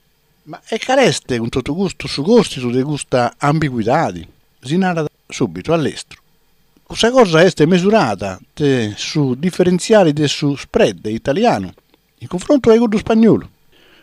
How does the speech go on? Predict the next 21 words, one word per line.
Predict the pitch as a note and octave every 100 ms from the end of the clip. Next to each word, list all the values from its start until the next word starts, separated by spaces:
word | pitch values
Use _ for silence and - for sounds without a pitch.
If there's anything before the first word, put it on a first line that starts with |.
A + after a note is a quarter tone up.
| _
Il | D3
suo | -
corso | B3+ C4+ A3 F3+
è |
crisi | F#3+ G#3
finanziaria | F#3 D#3 D3+ - G3+ F#3+ B2 A2+
del | A#2 B2
debito | D3 F3 C3 A2+
su | G2+ G#2 F2+
sovrano, | - - G2 F3 F#3 G2+ F2 D2
su, | - F2+
su, | A#2 F3
su | D3 C3
spread, | B2 - A#3 D3 E2+ -
punti | A2 C#3 D3
sempre | G3 G3+ D#3+ C#3+
a |
barrausu | D3+ A3+ C4 G#3+ D3+ D3+ _ _ _ _ _ _
a | -
Parisi. | - - - - - - _ _ _ _
Sinnu | - - A#3+ B3+ G#3